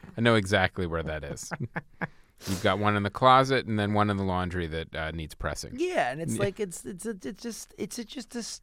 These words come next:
Speaker 2: cut above a t-shirt. And the Bombfell
Speaker 1: Right.
Speaker 2: people were real helpful. I wanted this size, not that size.
Speaker 1: 'Cause you get your own, uh, uh, stylist,
Speaker 2: I get a
Speaker 1: right?
Speaker 2: stylist.
Speaker 1: Mm-hmm.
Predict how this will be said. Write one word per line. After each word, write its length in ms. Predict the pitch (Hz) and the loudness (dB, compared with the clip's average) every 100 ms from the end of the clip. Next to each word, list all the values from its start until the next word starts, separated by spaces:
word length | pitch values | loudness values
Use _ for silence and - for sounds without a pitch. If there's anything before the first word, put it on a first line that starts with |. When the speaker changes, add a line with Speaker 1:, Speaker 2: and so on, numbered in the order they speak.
| - | -14
Speaker 2:
cut 300 | - 226 208 | -10 -6 -6
above 480 | 151 175 165 151 143 | -4 -2 -2 -2 -6
a 80 | |
t-shirt. 520 | 135 143 123 - 87 - | -8 -10 -10 -10 -12 -10
And 80 | |
the 60 | 120 | -6
Bombfell 440 | 160 180 196 208 | 0 0 0 0
Speaker 1:
Right. 60 | 190 | 0
Speaker 2:
people 280 | 202 196 160 | -4 -4 -2
were 100 | 156 | 2
real 120 | 147 | 0
helpful. 560 | 147 196 190 - 190 175 | 2 0 0 -2 -2 0
I 60 | |
wanted 280 | 147 143 123 | -2 -4 -6
this 140 | 151 147 | -6 -6
size, 420 | 151 143 139 131 | -4 -2 -4 -8
not 260 | 139 135 151 | -12 -10 -8
that 220 | 135 - | -8 -8
size. 440 | 143 135 131 131 | -6 -2 -2 -4
Speaker 1:
'Cause 200 | - 127 | -6 -6
you 60 | 131 | -2
get 200 | 135 120 | 0 2
your 180 | 131 123 | 2 4
own, 240 | 123 120 | 4 2
uh, 400 | 113 110 110 104 - | 2 2 0 -4 -10
uh, 380 | 107 104 101 101 98 - | -6 -4 -2 -4 -6 -12
stylist, 520 | - 151 226 - - | -2 0 0 -4 -8
Speaker 2:
I 60 | 190 | -2
get 80 | 240 | -2
a 20 | |
Speaker 1:
right? 80 | 240 | -2
Speaker 2:
stylist. 560 | 233 254 381 - - | -2 -4 -4 -10 -8
Speaker 1:
Mm-hmm. 260 | - 208 | -6 -6